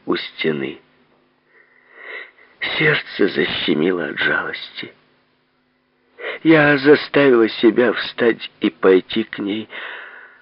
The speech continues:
«Что с тобой? Тебе не здоровится?» —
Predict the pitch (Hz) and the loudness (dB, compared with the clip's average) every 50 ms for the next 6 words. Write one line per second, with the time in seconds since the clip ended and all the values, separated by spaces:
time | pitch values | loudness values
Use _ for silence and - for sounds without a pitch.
0 | _ _ - - - - _ - 190 - - - _ - - - - _ - - | _ _ -8 -8 -8 -8 _ -6 -6 -6 -8 -10 _ -10 -10 -10 -8 _ -10 -10
1 | - - - - - - _ _ _ _ _ _ _ _ - _ _ _ _ _ | -10 -14 -16 -20 -20 -20 _ _ _ _ _ _ _ _ -20 _ _ _ _ _
2 | _ _ _ _ _ _ _ _ _ _ - - 208 165 180 165 165 165 156 160 | _ _ _ _ _ _ _ _ _ _ -6 -6 -2 0 0 -2 -2 -6 -8 -10
3 | 185 - 156 - 175 175 170 160 151 - - - - - | -8 -6 -6 -4 -4 -6 -6 -8 -14 -16 -14 -14 -12 -12